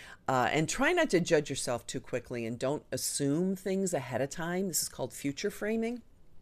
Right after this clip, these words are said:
Um, ugh, I don't like going to events 'cause they always make me grumpy.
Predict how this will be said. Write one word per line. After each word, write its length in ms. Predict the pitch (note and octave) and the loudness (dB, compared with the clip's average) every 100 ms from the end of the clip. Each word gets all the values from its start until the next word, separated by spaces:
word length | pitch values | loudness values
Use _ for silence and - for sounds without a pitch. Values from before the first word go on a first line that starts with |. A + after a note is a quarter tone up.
| - - - - - - - - - - - | -18 -18 -16 -16 -16 -18 -18 -16 -16 -18 -4
Um, 520 | - E3 D#3 D3 C#3+ C3 - - - - | 2 4 4 2 0 -4 -18 -20 -8 0
ugh, 300 | F3+ - - - - - - - - - - - | 2 2 -4 -12 -20 -18 -16 -16 -14 -14 -14 -4
I 100 | E3+ | 2
don't 180 | F#3+ D3 | 4 4
like 180 | D#3 A2+ | 2 2
going 240 | C#3+ B2+ C3+ | 2 0 0
to 120 | C3+ | -2
events 380 | A2+ A#2+ G#2 - | 0 0 -2 -2
'cause 180 | C#3 | -2
they 100 | C3+ | 0
always 220 | B2+ C#3 C3 | 2 2 0
make 220 | B2 - | -2 -2
me 80 | A2+ | -6
grumpy. 560 | A2 G2+ G2 - - | -4 -6 -6 -10 -12